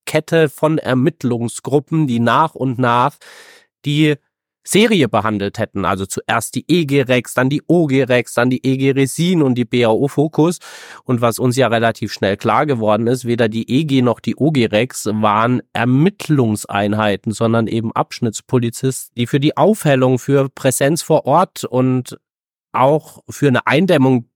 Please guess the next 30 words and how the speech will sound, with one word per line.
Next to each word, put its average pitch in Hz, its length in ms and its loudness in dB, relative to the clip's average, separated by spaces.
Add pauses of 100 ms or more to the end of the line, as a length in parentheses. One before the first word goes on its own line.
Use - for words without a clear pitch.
(160)
der 120 140 2
rechten 120 280 -4
Aktivitäten 107 920 -2
vor - 240 -4
Ort - 280 -2
zuständig 101 600 -4
waren, 131 220 2 (440)
aber 113 320 0
eben 127 380 0
vollkommen 131 540 0
getrennt 147 480 0
von 117 240 -2
dem, 120 220 0
was 113 180 -2
im 123 80 0
L 123 160 0
K - 160 -2
A 170 180 0
passiert 120 500 -4
ist. 113 120 -6
Und 117 140 -2
auch 127 160 0 (600)
die 127 60 -4
Kommunikation 135 1000 0
zwischen 160 420 -2
Abschnitt 143 580 -2
und 123 160 -2
L 127 220 0
K 127 480 2
A, 156 60 0